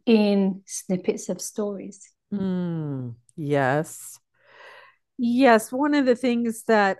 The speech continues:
Speaker 2: I realized was that m-, the, my favorite stories have to do with people, a-, and a lot of stories are like this, people who are plopped down into situations and then they have to navigate the new situation, and sometimes it's really dangerous.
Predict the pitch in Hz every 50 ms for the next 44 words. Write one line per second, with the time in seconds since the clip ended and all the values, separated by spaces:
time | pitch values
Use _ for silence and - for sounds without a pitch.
0 | - - 190 202 208 196 190 196 202 220 240 233 233 226 196 175 170 165 175 175
1 | 170 - - _ - - _ _ - 165 180 190 202 202 196 196 190 185 - -
2 | - 214 202 190 - - - 180 185 190 - - - 208 - - _ - 190 214
3 | 226 262 339 359 - - 190 170 147 104 92 - - - 165 147 131 139 151 180
4 | 185 - _ _ - _ _ _ _ _ _ - - - 240 226 220 214 - -
5 | 220 196 208 214 208 196 185 185 170 - - 214 202 - - 185 180 - - _
6 | - 180 - - 175 175 170 175 180 175 180 185 185 165 123 - - - - 156
7 | 151 151 139 135 - 139 165 127 143 151 - - - _ - - _ _ - -
8 | - - - - - - - _ - - 240 233 233 254 254 202 214 185 - -
9 | - - 190 190 185 _ - 202 190 185 185 185 180 175 - - - - 196 185
10 | - 196 185 180 175 170 - 202 180 - 185 170 170 165 165 165 160 190 175 151
11 | - - 170 170 170 151 147 156 165 165 - 165 156 151 - 156 160 165 151 151
12 | - - 160 165 - 160 143 139 143 143 - 156 147 135 139 139 - 160 165 -
13 | - 156 143 139 - 185 - - - 135 123 104 117 127 123 - 143 143 147 160
14 | 175 185 160 147 - 107 92 - 156 165 - -